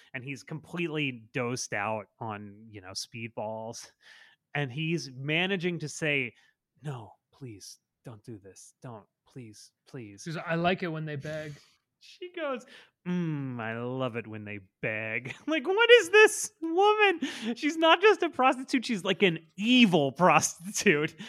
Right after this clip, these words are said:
Speaker 1: who apparently does stuff like this all the time. <laughs> Like,
Speaker 2: I, I, like, I don't know where pe-, like, people's heads were in nineteen ninety-one that they wouldn't watch this and be like,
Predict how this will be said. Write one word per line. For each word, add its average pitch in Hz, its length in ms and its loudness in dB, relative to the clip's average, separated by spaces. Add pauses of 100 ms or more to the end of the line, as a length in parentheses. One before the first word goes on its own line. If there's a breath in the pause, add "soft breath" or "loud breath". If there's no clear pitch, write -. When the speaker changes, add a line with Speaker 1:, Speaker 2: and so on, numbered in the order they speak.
(120 loud breath)
Speaker 1:
who 262 140 6
apparently 247 500 6
does 156 300 2
stuff 196 260 2
like 175 200 4
this 185 240 2
all 180 240 6
the 370 100 6
time. 277 520 4 (100)
<laughs> - 100 -8
Like, 262 420 2
Speaker 2:
I, 277 160 -4 (100)
I, 294 60 0
like, 302 240 -2
I 269 180 -2
don't 381 180 -4
know 370 220 0
where 262 840 -2 (580)
pe-, 254 240 0
like, 226 260 2
people's 233 340 0
heads 180 360 -2
were 175 280 0
in 160 100 -2
nineteen 165 320 -4
ninety-one 165 380 -2
that 151 120 -6
they 165 100 0
wouldn't 165 320 -2
watch 156 300 -4
this 156 200 -8
and 156 120 -6
be 156 140 -4
like, 147 300 -4